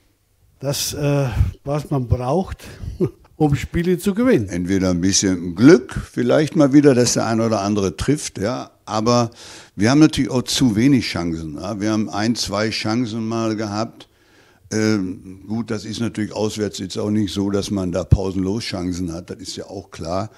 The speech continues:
Speaker 2: Äh, die hätte man hier zu Hause haben müssen. Aber, äh, wenn man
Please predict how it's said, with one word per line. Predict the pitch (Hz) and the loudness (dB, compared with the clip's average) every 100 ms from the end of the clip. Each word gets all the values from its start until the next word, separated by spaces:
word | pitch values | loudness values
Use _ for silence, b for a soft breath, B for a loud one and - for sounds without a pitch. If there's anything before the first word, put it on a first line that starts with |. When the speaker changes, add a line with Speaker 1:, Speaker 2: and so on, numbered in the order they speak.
| b b b - | b b b -8
Speaker 2:
Äh, | 95 | -6
die | 90 87 | -4 -4
hätte | 104 95 | -4 -4
man | 92 | -4
hier | 92 95 | -4 -4
zu | - 85 | -6 -4
Hause | 104 92 85 | -2 -2 -4
haben | 82 80 | -6 -6
müssen. | 82 - 85 - | -8 -10 -12 -12
Aber, | 95 92 95 82 B B B B _ | -4 2 2 2 B B B B _
äh, | 101 | -2
wenn | 98 85 104 | -2 0 2
man | 107 104 | 4 2